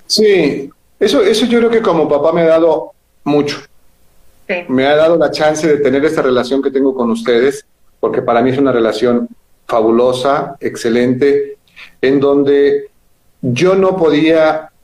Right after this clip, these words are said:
Speaker 1: con sus problemas, ponerme agresivo, ni ponerme como energúmeno, porque decía, "Bueno, finalmente,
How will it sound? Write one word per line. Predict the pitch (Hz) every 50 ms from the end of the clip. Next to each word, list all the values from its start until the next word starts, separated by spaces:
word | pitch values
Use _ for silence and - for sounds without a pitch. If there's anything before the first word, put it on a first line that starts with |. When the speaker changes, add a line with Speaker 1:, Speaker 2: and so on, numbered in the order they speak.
| _ _
Speaker 1:
con | - 127 127 127
sus | 127 117 -
problemas, | - 123 127 127 131 135 139 147 156 156 156 151 - - - _ _ _ _ _ _
ponerme | - 131 131 135 139 143 147 147 151 156 160 160 156 160 160 - - - _ _ -
agresivo, | - 127 127 131 127 127 131 170 165 160 147 147 147 147 147 151 151 147 - _ _ _
ni | 131 131 131 127
ponerme | 127 127 131 131 131 135 139 143 143 147 147 156 156 151 143
como | 143 135 127 127 127
energúmeno, | 123 123 120 120 117 131 156 156 156 151 147 147 147 156 156 151 - - _ _ _ _ - _ _
porque | - 151 147 151 165
decía, | 156 160 156 160 196
"Bueno, | 190 208 202 202
finalmente, | 196 - 185 180 190 202 208 208 214 208 208 208 208 214 208 - 214 208 -